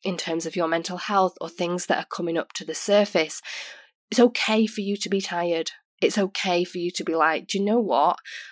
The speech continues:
I'm just not wanting to do anything right now. I'm not wanting to speak to people. I'm not wanting to socialize. I'm not wanting to put yourself out there." And especially this time of year, you might be like, "But I've got to go to these things. I've got to do all this. I need to go there. I should be doing this."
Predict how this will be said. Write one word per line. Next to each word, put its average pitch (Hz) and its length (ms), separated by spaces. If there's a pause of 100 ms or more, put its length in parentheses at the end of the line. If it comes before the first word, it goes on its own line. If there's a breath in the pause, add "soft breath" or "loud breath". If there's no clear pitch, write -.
I'm 247 80
just - 400 (120)
not 190 240
wanting 170 280
to 170 100
do 143 180
anything 143 320
right 139 220
now. 143 300 (200)
I'm 196 100
not 220 140
wanting 254 260
to 233 280
speak - 300
to - 80
people. 190 280
I'm 170 120
not 170 120
wanting 233 260
to 214 340 (600)
socialize. 170 560
I'm 165 120
not 180 120
wanting 247 180
to 233 100
put - 180
yourself 214 380
out 170 180
there." 170 240 (540 loud breath)
And 226 100
especially 247 460
this 233 240
time 214 240
of 196 80
year, 190 500
you 185 140
might 185 160
be 190 80
like, 175 260 (320 loud breath)
"But 233 260
I've 202 140
got - 220
to 226 100
go 196 140
to 190 100
these 175 220
things. 156 420
I've - 160
got - 220
to 214 100
do 214 180
all 185 140
this. 165 220
I 170 60
need 220 280
to 226 80
go 202 180
there. 170 300
I 156 40
should - 280
be 226 80
doing 196 240
this." 165 400